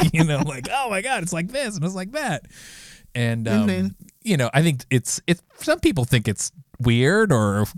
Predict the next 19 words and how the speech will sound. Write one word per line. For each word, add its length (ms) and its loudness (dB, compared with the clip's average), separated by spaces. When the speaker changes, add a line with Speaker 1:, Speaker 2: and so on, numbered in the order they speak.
Speaker 1:
culty 800 4
or 120 4
something, 480 2
and 140 4
other 220 2
people 280 2
get 220 2
really 640 2
into 300 2
it, 60 4
and 80 0
you 60 2
kinda 160 4
go 220 4
through 140 4
that 200 4
phase 460 4
of 160 2
really, 460 2